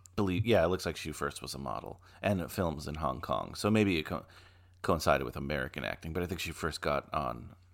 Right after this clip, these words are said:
Americans' radar as a model. But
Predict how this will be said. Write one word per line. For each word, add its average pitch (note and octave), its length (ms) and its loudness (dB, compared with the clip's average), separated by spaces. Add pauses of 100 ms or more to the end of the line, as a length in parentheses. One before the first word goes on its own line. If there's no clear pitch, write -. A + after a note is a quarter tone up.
(480)
Americans' F2 520 0
radar A1+ 500 -2 (260)
as D#2 180 -4
a D#2 40 -6
model. G1+ 520 -4
But G2+ 320 8